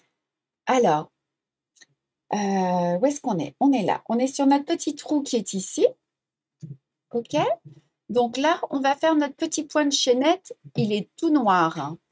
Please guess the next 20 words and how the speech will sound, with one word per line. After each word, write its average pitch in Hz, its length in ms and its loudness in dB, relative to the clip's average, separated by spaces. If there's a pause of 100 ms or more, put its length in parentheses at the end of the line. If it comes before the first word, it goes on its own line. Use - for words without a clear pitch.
(480)
Euh, 185 340 2
ce-, 185 760 -2
et 233 120 0
des 226 100 4
révisions 269 640 0
sont 247 200 -8
toujours 262 300 -6
bonnes 294 200 0
à 285 60 2
apprendre. 247 400 0
On 220 60 -4
découvre 220 300 -4
toujours 262 280 -4
de 254 100 0
nouvelles 240 380 2
astuces 226 400 -4
de 226 100 0
pro. - 400 -4
Super, 233 460 -4
Sabine. 202 480 -2